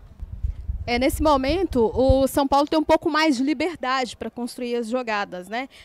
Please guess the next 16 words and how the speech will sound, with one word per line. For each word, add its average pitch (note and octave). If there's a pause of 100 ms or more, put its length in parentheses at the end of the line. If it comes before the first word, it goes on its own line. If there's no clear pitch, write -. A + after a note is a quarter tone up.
Mas, D#4
defensivamente, D4
o -
Cruzeiro C4+
consegue D4
se A#3+
sair A#3+
muito E4
bem B3 (320)
quando C4+
o C4+
adversário, C4
né, A#3+
as C4
adversárias B3
atacam. A3+